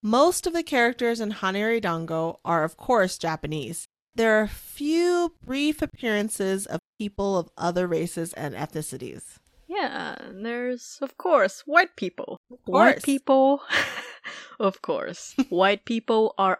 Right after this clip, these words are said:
Speaker 2: often associated with power in this drama. Whiteness and approximation to whiteness are used to show how wealthy the characters are.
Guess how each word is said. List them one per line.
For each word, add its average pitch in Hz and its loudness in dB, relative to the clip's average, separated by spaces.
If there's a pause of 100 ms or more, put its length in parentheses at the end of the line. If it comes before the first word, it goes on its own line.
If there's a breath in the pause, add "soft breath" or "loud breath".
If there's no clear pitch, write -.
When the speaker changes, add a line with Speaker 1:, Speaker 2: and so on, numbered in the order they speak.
Speaker 2:
often 226 2
associated 208 0
with - -8
power 247 0
in 214 -6
this 220 -10
drama. - -8 (380)
Whiteness 247 4
and 185 2
approximation 208 0
to - -8
whiteness 170 -2 (260)
are 226 4
used 262 2
to 247 -2
show 220 0
how 202 -2
wealthy 208 2
the 208 -4
characters 233 -6
are. 196 -8